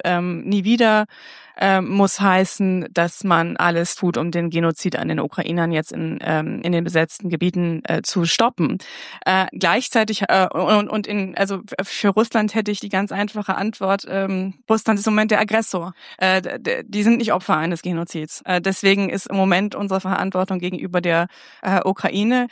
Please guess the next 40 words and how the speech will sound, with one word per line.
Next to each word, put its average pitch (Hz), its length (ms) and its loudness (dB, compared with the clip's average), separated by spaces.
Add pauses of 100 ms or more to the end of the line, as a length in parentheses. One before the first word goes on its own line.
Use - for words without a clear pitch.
Und 202 140 -2
gleichzeitig 196 600 2
würde 185 140 -2
ich - 140 -4
auch 208 180 4
sagen, 175 460 -2
wenn 170 80 -2
Russland 180 520 -2
irgendeine 196 600 2
Chance 175 500 -4
haben 170 440 0
soll, 175 520 4 (280)
äh, 180 420 0 (160)
diesen 190 480 0
Weg, 208 280 6
den 175 140 0
es 175 100 0
beschritten 190 460 -2
hat, 175 160 2
zu - 400 -10
einem 175 360 0
neokolonialen, 175 1160 2
faschistoiden 185 960 0
Staat 180 380 0
und 175 80 -8
zu - 100 -8
einer 175 200 -2
faschistoiden 175 560 -4
Gesellschaft 175 500 2
zu 180 100 -2
werden, 175 300 0 (160)
dann 180 120 2
ist 202 140 2
es 190 100 2
eine 165 180 2
krachende 175 500 -2
Niederlage 151 560 0
in 143 140 -4
der 131 140 -4
Ukraine. 165 520 -4